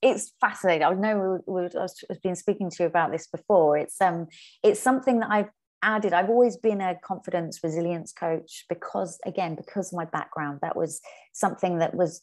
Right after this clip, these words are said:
the passion that I was drawn toward. Now, also, it, it, there was something within the intimacy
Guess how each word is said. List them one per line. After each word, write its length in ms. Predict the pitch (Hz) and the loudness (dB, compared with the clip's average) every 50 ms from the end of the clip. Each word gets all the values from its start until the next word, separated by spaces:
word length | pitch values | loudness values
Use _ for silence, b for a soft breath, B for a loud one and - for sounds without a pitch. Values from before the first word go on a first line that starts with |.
| _ - | _ -8
the 40 | |
passion 500 | 165 - - 196 180 - - - 180 170 | -8 -6 -6 -6 -6 -4 -4 -4 -4 -4
that 100 | 160 - 160 | -4 -4 -4
I 60 | 160 | -6
was 160 | 156 156 151 | -6 -6 -8
drawn 340 | - - 175 175 175 170 156 | -6 -4 -2 -2 -2 -2 -4
toward. 680 | 160 - - 175 175 208 180 156 - - - - - - B B B B B B B B B B B - | -6 -6 -6 0 2 4 4 4 2 0 -4 -6 -10 -14 B B B B B B B B B B B -4
Now, 520 | 196 202 196 202 202 202 196 - - - _ _ _ - | 0 2 4 4 4 4 2 0 -2 -8 _ _ _ 4
also, 680 | 247 277 285 277 - - - 160 120 110 110 80 - - - _ _ _ _ _ _ _ _ | 6 6 4 2 -2 -2 0 2 2 2 0 -2 -6 -8 -12 _ _ _ _ _ _ _ _
it, 200 | - 196 196 202 - _ _ _ - | 0 0 0 0 -4 _ _ _ 2
it, 220 | 147 - - 160 | 2 2 2 4
there 100 | 185 202 | 4 4
was 120 | 196 208 - | 4 2 0
something 460 | - 240 240 - - 240 226 220 214 | -2 -2 -2 -2 -4 -4 -2 0 2
within 380 | 202 202 196 208 202 190 190 180 | 2 2 0 0 -2 -4 -4 -4
the 200 | 185 180 170 - | -4 -6 -4 -2
intimacy 680 | - 294 294 285 294 - 208 185 170 - - - 156 | 0 0 0 0 -2 -4 -6 -8 -8 -10 -8 -8 -8